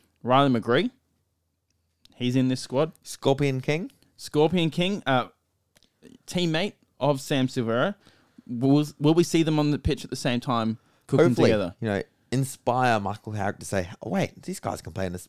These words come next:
Speaker 2: pitch at the same time," rather than just, you know, subbing for each other.
Speaker 1: I do like that we've got, you know, a fair bit of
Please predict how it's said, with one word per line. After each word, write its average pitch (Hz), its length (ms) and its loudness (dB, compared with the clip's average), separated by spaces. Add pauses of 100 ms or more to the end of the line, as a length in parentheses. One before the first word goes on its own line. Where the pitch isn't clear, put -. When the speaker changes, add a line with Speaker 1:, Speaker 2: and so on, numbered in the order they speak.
Speaker 2:
pitch - 200 -10
at 98 60 -16
the 110 60 -14
same 120 200 -4
time," 156 340 -6
rather 92 140 -2
than 87 100 -10
just, 82 200 -10
you 90 80 -10
know, 65 140 -6
subbing 78 460 -8
for 78 120 -10
each 67 120 -12
other. 65 220 -10 (300)
Speaker 1:
I 110 80 -6
do 175 140 -4
like 151 280 -2
that 131 80 -8
we've 123 140 -6
got, 120 240 0 (180)
you 123 140 -6
know, 113 120 -10
a 170 80 -12
fair 247 200 -6
bit 370 100 -6
of 175 260 -2